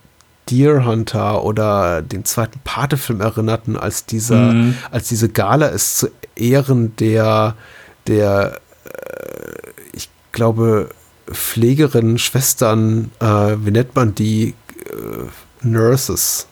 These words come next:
Speaker 1: der, äh, australischen Armee und des britischen Commonwealth, was die da einfach reingepackt haben an Schauwerten und auch einer Unmenge von Statisten, die da alle voll kostümiert durch die Gegend flanieren.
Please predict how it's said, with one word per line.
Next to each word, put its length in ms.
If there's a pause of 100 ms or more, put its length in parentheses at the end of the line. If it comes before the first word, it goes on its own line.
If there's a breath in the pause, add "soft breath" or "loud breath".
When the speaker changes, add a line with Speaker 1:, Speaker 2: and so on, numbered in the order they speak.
(200)
Speaker 1:
der, 420 (300)
äh, 60
australischen 1200
Armee 420 (480 loud breath)
und 100
des 120
britischen 420
Commonwealth, 600 (680 loud breath)
was 300
die 80
da 100
einfach 380
reingepackt 640
haben 220
an 160
Schauwerten 840
und 60
auch 360 (480 loud breath)
einer 320
Unmenge 360
von 200
Statisten, 720
die 160
da 100
alle 220
voll 280
kostümiert 580
durch 120
die 160
Gegend 420
flanieren. 680